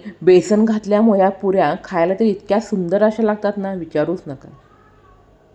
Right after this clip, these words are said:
तर कधी कधी काय होतं, पुरी केली जाते, परंतु थंड झाल्याने लगेच तेलकट होते. परंतु ह्या पुऱ्या अजिबात थंड झाल्या तरी देखील तेलकट अशा होत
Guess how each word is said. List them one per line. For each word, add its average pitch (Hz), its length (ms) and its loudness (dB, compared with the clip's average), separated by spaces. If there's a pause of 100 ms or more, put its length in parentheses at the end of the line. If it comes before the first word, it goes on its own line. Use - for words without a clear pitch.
(440)
तर 311 60 -6
कधी 254 240 0
कधी 247 220 0
काय 214 220 0
होतं, 208 240 0
पुरी 214 320 -2
केली 190 300 0
जाते, 170 380 -6 (320)
परंतु 247 460 2
थंड 220 260 0
झाल्याने 240 380 0
लगेच 190 260 -2
तेलकट 175 360 -2
होते. 170 220 -6 (440)
परंतु 240 340 0
ह्या 202 180 2
पुऱ्या 220 280 -2 (100)
अजिबात 202 640 0 (120)
थंड 196 260 -2
झाल्या 208 320 0
तरी 208 140 -2
देखील 214 360 -6
तेलकट 175 340 -2
अशा 190 180 -6
होत 170 300 -4